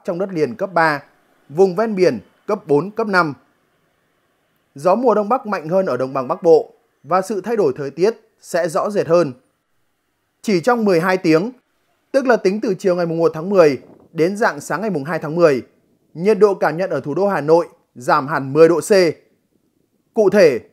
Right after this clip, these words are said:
khoảng đầu giờ chiều mùng một tháng mười, nhiệt độ ở Hà Nội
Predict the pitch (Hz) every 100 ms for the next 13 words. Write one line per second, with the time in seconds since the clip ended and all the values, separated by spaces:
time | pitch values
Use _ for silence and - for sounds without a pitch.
0 | _ _ _ - 170 143 170 156 175 170
1 | 170 160 160 151 156 196 156 120 - _
2 | _ _ - 175 220 190 165 160 160 170
3 | 175